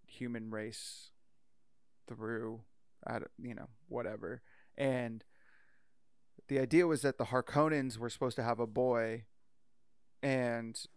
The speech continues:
the, the Atreides were supposed to have a girl, and they were gonna mar-, have the, the baby boy from the Harkonnens marry the baby girl from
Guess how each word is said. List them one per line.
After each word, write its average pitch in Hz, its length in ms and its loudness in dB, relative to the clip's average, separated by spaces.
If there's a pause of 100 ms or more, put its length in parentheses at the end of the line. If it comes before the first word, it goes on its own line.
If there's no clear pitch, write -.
(120)
the, 117 340 -4 (400)
the 131 60 -2 (140)
Atreides 131 360 0
were 120 60 -6
supposed 120 220 -6
to 123 80 -4
have 107 80 -2
a 113 80 -4
girl, 117 240 0
and 113 120 -4
they 113 80 -4
were 117 80 -2
gonna 113 160 -4
mar-, 117 380 -4 (100)
have 117 280 -2
the, 117 100 -8 (320)
the 139 60 -12
baby 123 400 -4
boy 117 260 -2
from 117 200 -8
the 110 40 -6
Harkonnens 117 680 -6 (120)
marry 117 300 -4
the 107 80 -8
baby 113 300 -4
girl - 240 -8 (100)
from 98 400 -8